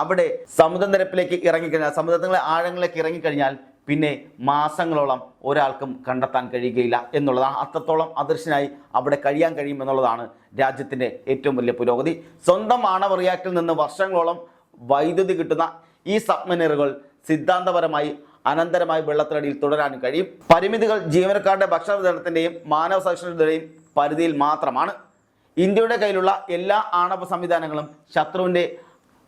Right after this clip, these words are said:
ആദ്യ ആക്രമണത്തിൽ ഇല്ലാതാക്കിയാലും ഈ കടലിൻ്റെ ഇരുട്ടിൽ മറഞ്ഞിരിക്കുന്ന ഒരു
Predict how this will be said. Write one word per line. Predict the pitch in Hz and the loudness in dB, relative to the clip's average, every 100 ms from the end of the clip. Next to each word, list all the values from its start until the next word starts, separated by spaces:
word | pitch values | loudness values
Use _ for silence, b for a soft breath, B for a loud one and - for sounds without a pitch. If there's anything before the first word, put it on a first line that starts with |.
| 135 156 | 2 2
ആദ്യ | 170 156 185 | 0 0 0
ആക്രമണത്തിൽ | 185 170 170 165 175 151 - 160 | 0 0 0 -2 -4 -4 -2 0
ഇല്ലാതാക്കിയാലും | 175 190 175 156 151 139 131 131 B B 151 | 4 2 2 -2 0 0 -2 -6 B B 0
ഈ | 208 190 | 2 2
കടലിൻ്റെ | 180 180 180 180 180 | 2 0 0 0 -2
ഇരുട്ടിൽ | 175 170 190 175 | -4 -2 -2 0
മറഞ്ഞിരിക്കുന്ന | 165 165 160 160 170 165 - - - | 0 -2 -4 -2 -2 -2 -14 -12 -2
ഒരു | 165 | 0